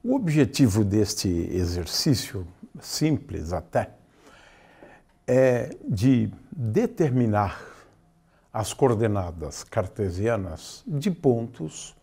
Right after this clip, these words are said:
localizados no plano, uma vez adotado um referencial cartesiano.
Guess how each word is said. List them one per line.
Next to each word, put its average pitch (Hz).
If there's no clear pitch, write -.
localizados 90
no 120
plano, 110
uma 214
vez 113
adotado 120
um 151
referencial 98
cartesiano. 101